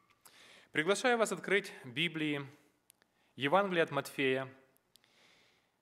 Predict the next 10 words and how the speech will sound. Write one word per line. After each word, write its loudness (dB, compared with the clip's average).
глава 6
пятая, 2
стих -6
шестой. -2
В -8
Нагорной 4
проповеди 2
Иисус -2
Христос -2
произносит 0